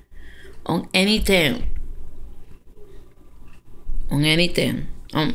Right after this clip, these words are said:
on any five, perdón. On any five. Tienen que comprar el, el periódico porque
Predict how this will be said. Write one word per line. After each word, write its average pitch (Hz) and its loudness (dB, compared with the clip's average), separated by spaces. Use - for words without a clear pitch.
on 143 2
any 160 2
five, 123 0
perdón. - -4
On 160 2
any 165 4
five. 143 -2
Tienen 170 0
que 208 2
comprar 185 4
el, - -4
el 185 4
periódico 190 4
porque 190 4